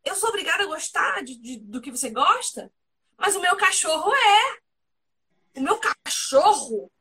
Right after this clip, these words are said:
ele vai gostar do que eu gosto. Ele vai passear comigo onde eu gosto de passear.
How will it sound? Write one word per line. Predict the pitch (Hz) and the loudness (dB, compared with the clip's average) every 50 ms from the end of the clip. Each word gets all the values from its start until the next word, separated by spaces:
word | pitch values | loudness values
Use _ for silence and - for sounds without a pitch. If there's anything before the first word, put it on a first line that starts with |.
| _ - | _ -6
ele | 254 285 294 302 | -4 -4 -4 -2
vai | 269 349 359 | -2 -2 -2
gostar | 339 320 311 - - 339 - | -2 -4 -6 -6 -4 -2 -2
do | 294 - | -4 -4
que | - 392 | -8 -12
eu | 370 330 | -12 -10
gosto. | 254 226 240 262 285 302 294 - - 226 220 - _ _ _ - | -8 -2 2 2 2 2 0 -6 -14 -16 -18 -18 _ _ _ -10
Ele | - 269 | -8 -4
vai | 269 320 320 | -4 -4 -2
passear | 320 339 - - - - 311 - - | -2 -2 -2 0 0 0 0 -2 -2
comigo | 294 285 311 320 254 302 311 | -6 -14 -14 -12 -12 -10 -8
onde | 302 277 269 262 | -8 -8 -6 -4
eu | 277 359 - | -4 -4 0
gosto | 285 311 311 - - | 0 0 0 0 -4
de | |
passear. | - 311 302 - - - 254 220 220 226 226 | -8 -8 -6 -4 -4 -4 -4 -4 -4 -4 -6